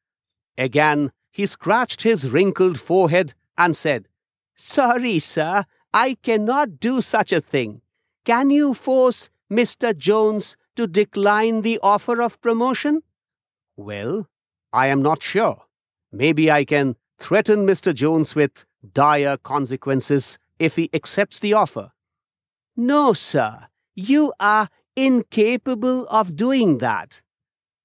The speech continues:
The old man was right again. My personality lacked the courage and skills to threaten a person. The thought of threatening Mister Jones with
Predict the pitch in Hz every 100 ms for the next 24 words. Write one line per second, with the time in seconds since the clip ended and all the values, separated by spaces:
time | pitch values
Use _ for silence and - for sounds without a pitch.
0 | - 113 139 139 - 196 269 185 151 160
1 | 165 170 - _ 160 226 202 127 139 190
2 | 190 180 160 175 98 - - _ _ _
3 | _ _ - 131 269 254 202 202 - 175
4 | 190 180 175 - 180 - _ 123 117 147
5 | 175 _ 147 - 165 185 190 - - _
6 | - 202 190 - - 196 113 - - -
7 | _ _ _ 131 - - 170 160 165 160
8 | 160 - 180 147 110 90 - _ _ _
9 | _ _ _ - 190 - 240 277 277 247
10 | 208 - _ _ - 247 - 220 247 226
11 | 208 - 196 120 160 190 190 185 - 175
12 | 160 -